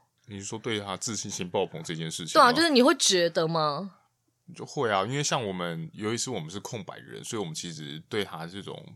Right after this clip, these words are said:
Speaker 1: 爆棚的时候，其实就蛮很有感，感受度就很高啊。
Speaker 2: 可是他还会说他很自卑，或者是他很需要寻求他人的认同。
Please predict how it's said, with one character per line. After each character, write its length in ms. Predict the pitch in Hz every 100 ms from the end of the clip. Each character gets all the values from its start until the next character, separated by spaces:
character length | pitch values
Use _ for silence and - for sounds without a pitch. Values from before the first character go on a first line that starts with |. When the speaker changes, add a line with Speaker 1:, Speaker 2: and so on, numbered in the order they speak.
| _
Speaker 1:
爆 160 | - 104
棚 180 | - 76
的 80 | 78
时 140 | 87
候， 80 | 90
其 200 | - 80
实 160 | 55 - -
就 140 | 135
蛮 120 | 110 92
很 100 | 98
有 160 | 90
感， 180 | 85 - - _ _ -
感 160 | -
受 120 | - 120
度 140 | 113
就 100 | 101
很 140 | 101 85
高 120 | -
啊。 360 | 71 50 50 - _ _
Speaker 2:
可 100 | -
是 60 | 226
他 200 | 330 392
还 40 | 349
会 140 | 320
说 160 | 269 226
他 100 | 214
很 120 | 151
自 180 | 165 147
卑， 260 | - - -
或 160 | 175
者 80 | 139
是 160 | - 170
他 160 | 202
很 140 | 185 151
需 160 | -
要 120 | 139 165
寻 220 | - -
求 200 | - 117
他 200 | 156 -
人 160 | - -
的 80 |
认 160 | - 131 160
同。 180 | 156